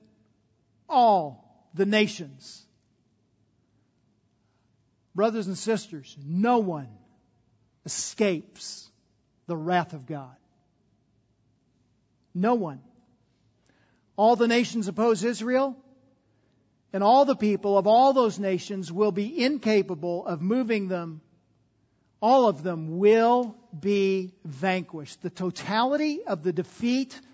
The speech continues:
of the nations is secure.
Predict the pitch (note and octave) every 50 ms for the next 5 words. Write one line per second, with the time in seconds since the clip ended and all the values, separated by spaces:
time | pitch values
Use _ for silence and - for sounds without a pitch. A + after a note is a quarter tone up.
0 | _ _ _ _ - A3+ G#3 D3 C#3+ F3+ F#3 F3 F3 F#3 G3 A3 A#3 B3 - -
1 | - A#3+ B3 A#3+ A#3+ A#3 - - - - _ _ _ _ _ _ _ - A3+ G#3+
2 | - - - - - B3+ - - - - - - G3+ B3+ C4+ C4 B3 A3 F#3 D3
3 | C3+ C3